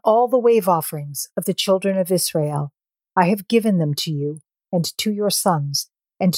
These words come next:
to your daughters with you, as a portion forever. Everyone who is clean in your house shall eat of it. I have given to you all the best of the oil, all the best of the vintage and of the grain,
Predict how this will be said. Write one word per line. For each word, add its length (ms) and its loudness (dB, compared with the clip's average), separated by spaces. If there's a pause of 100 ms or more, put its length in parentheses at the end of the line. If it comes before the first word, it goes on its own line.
to 160 0
your 160 4
daughters 580 2
with 240 2
you, 260 -2 (440)
as 160 2
a 80 2
portion 560 -4
forever. 640 -6 (720)
Everyone 500 0
who 140 -6
is 160 -8
clean 340 -2
in 100 -4
your 160 -6
house 500 -6 (120)
shall 320 0
eat 180 0
of 160 -6
it. 160 -10 (1600)
I 120 2
have 180 -2
given 300 2
to 160 -6
you 240 -6
all 240 0
the 160 0
best 560 -6
of 100 -8
the 160 -6
oil, 420 -6 (520)
all 160 2
the 140 0
best 600 -6
of 120 -12
the 100 -4
vintage 640 -6 (300)
and 160 -2
of 100 -6
the 100 -2
grain, 600 -4